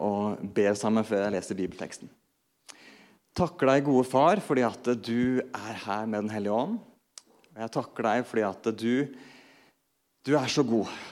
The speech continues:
Takk fordi at når du kommer og, og møter mennesker, så skjer det en forandring. Og jeg inviterer deg inn her til å skape en reell forandring i våre liv. Takk for at ditt ord, det er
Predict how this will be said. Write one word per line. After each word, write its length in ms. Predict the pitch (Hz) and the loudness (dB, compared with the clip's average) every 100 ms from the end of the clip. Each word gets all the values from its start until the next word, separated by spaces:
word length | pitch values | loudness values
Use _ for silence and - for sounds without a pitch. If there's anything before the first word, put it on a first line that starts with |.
| - | -4
Takk 160 | 135 | -4
fordi 160 | - 139 | 0 0
at 240 | 123 120 | 0 -2
når 220 | 127 135 120 107 - _ | 0 0 0 -6 -16 _
du 140 | 123 131 | -8 -8
kommer 540 | 127 - 101 104 113 113 | -8 -8 -6 -2 0 2
og, 260 | 101 113 | 2 0
og 80 | 117 | 0
møter 480 | 123 127 104 87 110 | 2 2 0 -4 -4
mennesker, 480 | 110 107 90 - 110 107 | -4 -4 -8 -8 -8 -8
så 80 | |
skjer 300 | 104 - 101 | -8 -6 -6
det 80 | 98 | -6
en 80 | 98 | -8
forandring. 480 | 104 95 90 90 82 - - - | -6 -6 -8 -10 -10 -14 -20 -20
Og 140 | - 113 | -6 -2
jeg 80 | |
inviterer 420 | 131 139 139 117 113 | 0 -2 -2 0 2
deg 160 | 120 95 | 0 0
inn 100 | 117 110 | -2 -4
her 240 | 117 147 | -6 -8
til 160 | - 110 | -8 -8
å 80 | 110 - - - | -8 -12 -20 -14
skape 560 | - - 131 101 - | -10 -2 0 0 -2
en 160 | 110 113 - | -2 0 0
reell 240 | 113 104 104 | -2 -2 -6
forandring 640 | - 113 95 101 95 107 - | -4 -4 -4 -6 -8 -8 -6
i 100 | 104 104 | -6 -6
våre 320 | 95 98 104 | -8 -8 -8
liv. 240 | 90 98 - | -8 -12 -12
Takk 240 | - 117 | -6 -6
for 140 | - 127 | -4 -6
at 100 | 131 | -4
ditt 240 | 113 113 - _ _ _ - | -4 -6 -16 _ _ _ -8
ord, 320 | 135 147 165 | -4 -2 -4
det 80 | 117 | -4
er 220 | 107 110 | -4 -6